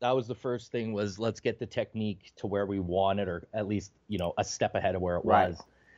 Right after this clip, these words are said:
Speaker 1: Um, so it, it's very much broken up into blocks. It's
Speaker 2: Uh-huh.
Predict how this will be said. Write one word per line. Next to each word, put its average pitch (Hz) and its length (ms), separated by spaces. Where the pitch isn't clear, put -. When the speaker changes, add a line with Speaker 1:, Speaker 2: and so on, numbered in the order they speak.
Speaker 1:
Um, 85 580
so 160 220
it, 139 100
it's 151 380
very 131 260
much 123 200
broken 107 260
up 98 120
into 87 160
blocks. - 600
It's 87 180
Speaker 2:
Uh-huh. 113 300